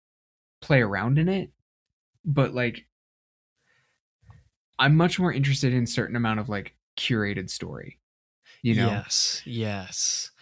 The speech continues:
Speaker 1: Like,
Speaker 2: You know, yeah.
Speaker 1: like, The Witcher is actually kind of, like,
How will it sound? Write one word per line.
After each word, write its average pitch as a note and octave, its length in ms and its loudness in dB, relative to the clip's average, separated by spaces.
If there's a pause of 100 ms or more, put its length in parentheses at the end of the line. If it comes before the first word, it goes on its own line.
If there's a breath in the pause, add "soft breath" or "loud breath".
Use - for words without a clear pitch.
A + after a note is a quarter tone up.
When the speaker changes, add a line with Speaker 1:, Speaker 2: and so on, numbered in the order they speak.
(160 loud breath)
Speaker 1:
Like, C#3 280 6
Speaker 2:
You D3 180 4
know, E3 300 0
yeah. C#3+ 300 -4
Speaker 1:
like, D3 180 2
The D#3 80 8
Witcher C#3 480 4
is A#2+ 180 -2
actually A2+ 280 0
kind A#2 220 -2
of, G#2+ 80 -2
like, G2+ 180 -4